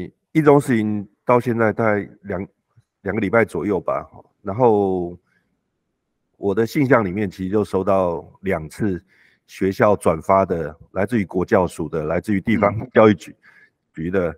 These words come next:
Speaker 1: 要求各个学校落实，就是多元文化教育、对民主的尊重等等的这样提醒。
Speaker 2: 嗯。
Speaker 1: 但这样提醒有没有用呢？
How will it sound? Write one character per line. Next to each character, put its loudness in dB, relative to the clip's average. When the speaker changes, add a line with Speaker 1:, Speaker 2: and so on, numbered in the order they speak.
Speaker 1:
要 6
求 4
各 0
个 2
学 0
校 6
落 4
实， -12
就 -2
是 0
多 6
元 2
文 -4
化 2
教 -4
育、 -6
对 -4
民 -8
主 -6
的 -6
尊 -8
重 -4
等 -4
等 -2
的 -20
这 0
样 2
提 -12
醒。 -16
Speaker 2:
嗯。 -20
Speaker 1:
但 0
这 6
样 6
提 0
醒 0
有 4
没 4
有 4
用 4
呢？ -4